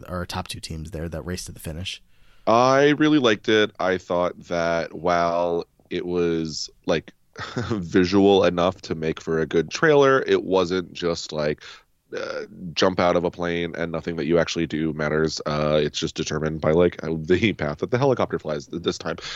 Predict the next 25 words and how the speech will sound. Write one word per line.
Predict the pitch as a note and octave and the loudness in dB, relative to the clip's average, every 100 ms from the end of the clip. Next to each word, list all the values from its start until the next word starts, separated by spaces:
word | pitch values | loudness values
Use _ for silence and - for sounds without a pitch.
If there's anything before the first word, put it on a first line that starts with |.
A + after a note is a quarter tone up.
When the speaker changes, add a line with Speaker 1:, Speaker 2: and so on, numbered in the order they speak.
| - | -4
Speaker 2:
Um, | - F#2+ F#2 F2 D#2+ | 0 4 4 2 0
<laughs> | |
so | - A2+ G#2 F#2 | -4 -2 -2 0
I | F#2 F#2 F2+ | 0 2 2
thought | F#2 F2+ F2 | 0 -2 -2
that | E2 | -4
this | F#2 - | -6 -2
was | F2 E2+ - | 0 -2 -4
much | F2 F2 - | -10 -10 -4
more | F2+ F2 - | -2 -2 -4
interesting. | D#2 - G#2 - A2+ G#2+ G#2+ | -8 -4 -4 0 2 2 2
I | E2+ | -2
was | D#2 | -4
glad | E2+ D#2+ D#2 | 0 2 2
that | D2 D2 | 0 -2
we | D2+ D#2 | -2 0
got | D#2+ D#2 | 0 0
to | - D#2+ E2 | -4 -2 -2
have | - D#2 | -2 -4
everyone | D#2 D2 D#2+ D#2 | -4 -2 0 0
run | D#2 D2 D2+ | 0 -2 -2
all | E2 C#2+ D2 | -4 -2 -4
in | D2+ | -2
one | C#2+ C#2 | -2 -4
heat. | - D#3 E3+ | -2 0 0